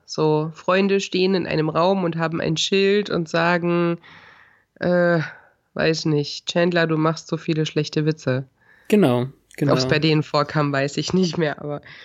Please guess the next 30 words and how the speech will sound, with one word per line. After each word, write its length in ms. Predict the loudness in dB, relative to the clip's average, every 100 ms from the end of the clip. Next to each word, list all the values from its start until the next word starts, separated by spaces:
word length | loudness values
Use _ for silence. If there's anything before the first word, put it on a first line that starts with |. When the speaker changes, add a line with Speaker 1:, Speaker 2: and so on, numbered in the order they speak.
| -10
Speaker 2:
Also 200 | -2 -2
bei 280 | 0 0 2
How 200 | 0 0
I 40 |
Met 240 | 0 0 0
Your 80 | 0
Mother 360 | 2 0 -2
auf 200 | -4 -6
jeden 200 | -4 -4
Fall. 440 | -2 -2 0 -2 -6 _ _ _
Speaker 1:
Ja, 320 | 2 4 4
da 200 | 2 0
wurde 160 | 0 -4
es 60 | -6
auf 100 | -8
die 100 | -12
Spitze 300 | -14 -12 -10
getrieben, 560 | -10 -10 -10 -8 -8
aber 360 | -6 -4 -4 -6 _ _ _ _ _ _ _ -4
ja, 180 | -4 -4 _ -2
davor 320 | -2 0 0
und 160 | 0
danach 440 | -2 -2 0 -2 -4
ist 260 | -10 -2
mir 80 | 0
das 140 | 0 -2
vorgekommen 520 | -2 -2 -4 -2 2
wie 40 |
so 100 | 2
ein 260 | 2 0